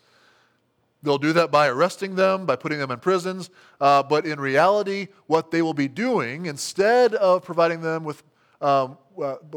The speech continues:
in-, in-, instead of keeping them quiet, they will provide them with more opportunities to bear witness, more opportunities to, to share the hope of the gospel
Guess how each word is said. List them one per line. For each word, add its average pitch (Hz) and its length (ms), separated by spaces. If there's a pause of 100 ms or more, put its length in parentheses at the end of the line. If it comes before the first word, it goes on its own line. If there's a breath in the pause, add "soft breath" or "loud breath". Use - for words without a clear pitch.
in-, 156 100
in-, 170 420
instead 185 260
of 160 160
keeping 175 220
them - 120
quiet, 165 580
they 160 120
will 156 240 (420 soft breath)
provide 165 340
them 165 100
with 170 220
more 175 480
opportunities 208 840
to 202 120
bear 190 240
witness, 220 720 (1160)
more 156 200
opportunities 208 460
to, 220 160
to 214 140
share 208 500
the 208 100
hope 202 280
of 190 160
the 208 100
gospel 190 760